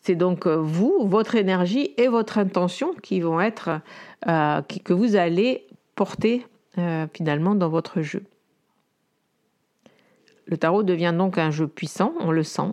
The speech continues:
on le sait tous si on utilise le tarot, que ça peut être très puissant. Puissant parce qu'il peut révéler justement des choses, peut permettre, quand on tire les cartes, euh, on peut, on peut, euh, on peut avoir des, des révélations, on peut f-, avoir des, des,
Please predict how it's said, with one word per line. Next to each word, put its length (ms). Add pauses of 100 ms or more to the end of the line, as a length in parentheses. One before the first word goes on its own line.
on 80
le 100
sait 220
tous 240
si 240
on 80
utilise 500
le 80
tarot, 340
que 140
ça 160
peut 140
être 100
très 200
puissant. 440
Puissant 460
parce 260
qu'il 140
peut 160
révéler 540
justement 420
des 140
choses, 320
peut 120
permettre, 640 (800)
quand 200
on 80
tire 220
les 140
cartes, 360
euh, 300
on 100
peut, 240
on 160
peut, 140
euh, 320 (260)
on 80
peut 160
avoir 300
des, 180
des 140
révélations, 680 (680)
on 100
peut 220
f-, 160
avoir 360
des, 320
des, 280